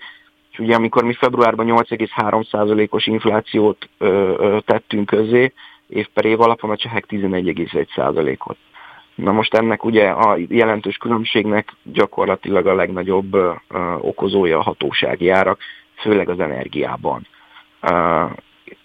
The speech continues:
az élelmiszer árhatósági ára egyébként nem nagyon érdemben, nem tud hatni az inflációra, mert nagyon kevés terméket érint. De, de az energia az egy nagyon-nagyon fontos kérdés, hiszen itt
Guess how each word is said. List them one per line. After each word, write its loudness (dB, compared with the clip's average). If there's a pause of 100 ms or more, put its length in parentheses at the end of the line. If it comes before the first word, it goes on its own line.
(500)
az 2
élelmiszer 2
árhatósági -2
ára 0
egyébként -4
nem -4
nagyon -4
érdemben, 0
nem -2
tud -8
hatni -4
az -4
inflációra, -2
mert -2
nagyon -2
kevés 0
terméket -4
érint. 0 (540)
De, 2
de 0
az 2
energia 2
az 0
egy -2
nagyon-nagyon -4
fontos -6
kérdés, 0
hiszen -4
itt -8